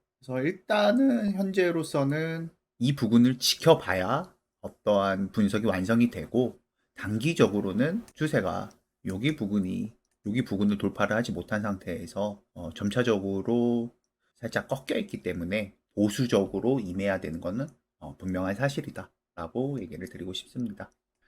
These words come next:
만약에 얘가 이 부분이 이탈하지 않은 상태에서 뭐 이런 식으로 이렇게 되면, 어, 커튼 핸들이라고 하나? 어, 제가 뭐 굳이 뭐 그걸 용어를 외우면서 이렇게 하진 않는데 수렴 후에 여기가 이렇게 돌파가 된 상태에서 여기가 이제 이탈이 안 되고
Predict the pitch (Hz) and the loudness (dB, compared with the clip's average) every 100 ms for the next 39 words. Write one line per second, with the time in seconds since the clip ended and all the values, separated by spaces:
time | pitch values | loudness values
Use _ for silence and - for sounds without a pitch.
0 | _ _ _ - 123 208 220 165 123 123 | _ _ _ -6 -2 0 2 2 0 -2
1 | - 107 117 139 120 117 104 117 131 135 | -8 -2 2 4 4 2 0 -2 0 0
2 | 143 113 139 156 165 147 98 135 185 165 | 0 0 2 0 0 -2 -2 -4 -2 -2
3 | 110 107 123 120 _ _ - 107 101 131 | -4 -4 -6 -8 _ _ -8 -4 0 0
4 | 180 185 170 147 110 104 - 135 85 76 | 0 -4 -2 -2 -2 -4 -6 -6 -6 -4
5 | 98 120 - - - - - - 202 202 | -4 -6 -8 -10 -10 -12 -18 2 4 6
6 | 202 185 139 120 113 139 123 - 90 90 | 4 6 2 0 0 0 0 -2 -4 -4
7 | 87 82 135 - _ _ 117 - 107 113 | -4 -4 -6 -8 _ _ -10 -6 -2 0
8 | 104 101 - - 107 98 90 101 101 101 | -2 -4 -10 -4 0 0 0 2 2 2
9 | 107 127 101 98 131 127 120 107 98 - | 2 2 4 2 4 2 2 0 -2 -4
10 | 113 156 113 85 85 92 131 - - - | -6 -4 -6 -6 -6 -6 -8 -10 -14 2
11 | 151 135 120 180 139 107 170 _ _ _ | 2 4 0 0 0 0 -4 _ _ _
12 | _ _ 92 110 151 131 135 98 - 120 | _ _ -6 -2 -2 -4 -8 -10 -6 -4
13 | 120 - 85 85 104 98 80 - 101 123 | -4 -6 -8 -6 -8 -6 -10 -4 -2 2
14 | 131 117 95 - 82 - 123 92 85 85 | 2 4 4 2 -8 -4 -4 -2 -4 -8
15 | - - 135 | -8 -10 -12